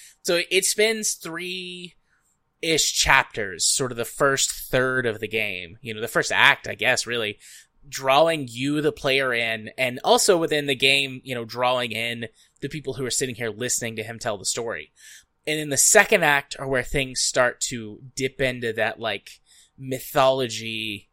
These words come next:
area. Like, okay, like, so these aren't the way that things are talked about in, in history, you know, but it,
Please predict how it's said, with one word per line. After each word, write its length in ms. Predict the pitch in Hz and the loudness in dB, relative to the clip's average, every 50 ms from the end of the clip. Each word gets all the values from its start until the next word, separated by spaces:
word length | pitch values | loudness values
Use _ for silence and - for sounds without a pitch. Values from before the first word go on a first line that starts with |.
| _ _ - | _ _ -2
area. 540 | 151 156 151 135 120 113 104 98 95 98 101 | 2 4 4 4 4 2 0 -2 -4 -4 -4
Like, 280 | 98 101 110 - - - | -6 -6 -8 -8 -6 -4
okay, 480 | 143 151 - - - 120 110 110 110 107 | -4 -4 -2 -2 -4 -4 -4 -4 -6 -6
like, 360 | 101 95 107 107 - - - _ _ _ - - - _ | -6 -6 -8 -8 -10 -14 -20 _ _ _ -20 -20 -16 _
so 140 | - - 156 | -8 -6 -4
these 300 | 151 214 247 240 196 - 214 - | -2 -2 -2 0 0 -2 -2 0
aren't 560 | 170 175 196 214 185 160 - - - - - _ - | 2 4 6 6 6 4 2 0 -2 -6 -6 _ -6
the 140 | 131 147 147 | -2 0 2
way 240 | 135 135 123 123 117 | 4 4 2 2 2
that 160 | 113 117 - | -2 -6 -6
things 220 | - 127 123 110 113 | -6 -8 -6 -6 -8
are 40 | |
talked 300 | 107 - 117 104 104 - | -6 -4 -4 -4 -4 -6
about 280 | 110 104 107 107 101 - - | -4 -2 -2 -2 -2 -6 -8
in, 300 | 117 117 107 110 110 101 - | -10 -10 -10 -10 -14 -16 -16
in 120 | 101 87 | -16 -16
history, 580 | - - 117 110 - - - 110 104 107 117 135 | -12 -10 -6 -4 -4 -4 -4 -4 -4 -4 -4 -4
you 160 | 139 123 110 | -6 -6 -8
know, 140 | 113 110 110 | -8 -10 -10
but 220 | 110 120 117 107 - | -8 -8 -8 -8 -8
it, 140 | 113 117 | -10 -12